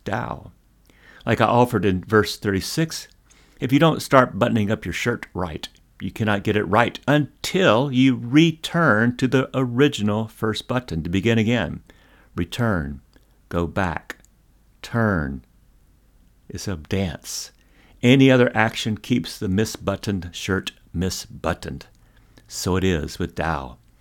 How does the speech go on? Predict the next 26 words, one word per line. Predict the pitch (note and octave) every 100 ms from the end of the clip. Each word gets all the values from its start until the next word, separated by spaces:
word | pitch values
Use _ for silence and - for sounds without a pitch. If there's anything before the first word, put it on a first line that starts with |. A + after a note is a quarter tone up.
| _ _ _ -
To | F2
return | D#2 - G2 F2+ E2
is | E2
to | - D2+
complete, | - D2+ - G#2+ F2 - _ _ _
to | F2
be | F2 G2
completed, | - - A2 F2+ - - _ -
to | G#2+
be | G#2+ G2+
at | - F#2 -
rest. | D#2 F2+ D#2 - - - _ - - - -
After | F2 -
every | G2+ G2+ F2+
breath | G2+ F#2 A2
in, | C3 F3+ F#3 - - - _ - _ _ _
there's | F#2 F2
the | G2+ G#2
inevitable | G2 G2 F#2+ G2 D#2+ G2 F2+
return | F#2+ F#2 - F#2+ F2 F2+
of | -
the | F2
breath | E2+ E2 E2+ E2 -
to | - E2+
its | E2+ -
source, | - G2+ C#2+ - - -